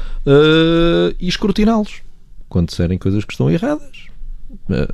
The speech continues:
devem dizer que estão erradas, não é? Agora, eh, fa-, eh, os jornalistas terem agora uma plataforma política, seja contra quem for,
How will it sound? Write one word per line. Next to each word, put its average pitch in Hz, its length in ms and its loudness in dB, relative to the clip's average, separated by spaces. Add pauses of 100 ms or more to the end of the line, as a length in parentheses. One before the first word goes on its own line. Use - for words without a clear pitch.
(120)
devem 82 260 -6
dizer - 140 -8
que - 60 -12
estão 85 120 -2
erradas, 123 520 0
não 92 100 -4
é? 139 380 -8
Agora, 95 560 -2
eh, 101 480 -2 (360)
fa-, - 140 -2
eh, 104 340 2 (140)
os 101 120 -6
jornalistas 113 520 -4
terem 117 240 0
agora 117 180 2
uma 120 120 2
plataforma 117 580 0
política, 117 720 -2
seja 104 360 -2
contra 101 320 -2
quem 104 200 0
for, 101 380 0